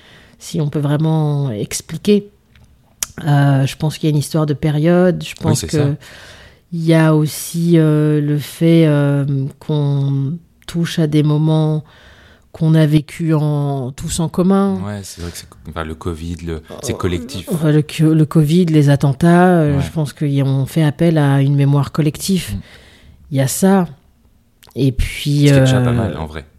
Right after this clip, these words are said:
Speaker 1: ouais. Et puis, je pense que, voilà, on se rend compte aussi que, que, que, que, qu'on a tous des, qu'on a tous des failles et que, que c'est bien aussi d'en parler.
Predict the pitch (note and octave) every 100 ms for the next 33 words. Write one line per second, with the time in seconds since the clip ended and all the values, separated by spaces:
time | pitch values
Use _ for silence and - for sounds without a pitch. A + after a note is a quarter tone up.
0 | - D3 B2 _ _ _ _ _ - -
1 | - C#3+ C#3 - - B2+ - - C#3 D#3+
2 | D3 B2+ - B2+ C#3 C#3+ C#3 - D3+ -
3 | C#3+ B2+ C3 C#3 D3 _ _ _ _ -
4 | - - - - - - B2 A#2+ B2 B2+
5 | - _ - C3+ B2 C3+ - - C3 C#3
6 | C3+ B2+ A#2+ - D#3+ D3 C3 B2+ C3 D3
7 | - - C3 - D#3+ C#3 C3+ - E3+ F#3
8 | D3 B2+ - C3+ B2 B2+ D3 E3+ E3+ -
9 | _ _ _ _ _ _ _ _ - -
10 | - B2+ C#3 D#3 C3+ D3 C#3 C3 D3+ D#3
11 | E3+